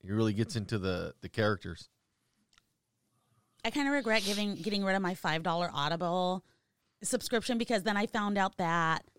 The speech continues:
Speaker 2: Spotify, you can listen, well, I could because I was the head, I was the chi-, Master Chief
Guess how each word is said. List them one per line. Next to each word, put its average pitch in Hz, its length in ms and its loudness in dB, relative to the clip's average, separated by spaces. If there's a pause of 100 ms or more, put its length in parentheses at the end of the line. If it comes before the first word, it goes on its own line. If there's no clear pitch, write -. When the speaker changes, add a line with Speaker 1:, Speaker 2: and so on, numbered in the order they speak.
(160)
Speaker 2:
Spotify, 208 560 6
you 196 220 -2
can 196 240 -2
listen, 180 720 2
well, 180 280 4
I 240 200 10
could 156 400 0
because 180 240 -4
I 165 100 2
was 170 180 0
the 165 140 2
head, 170 400 4 (340)
I 226 100 4
was 190 180 2
the 175 80 -2
chi-, - 200 -2
Master 220 340 2
Chief 226 440 2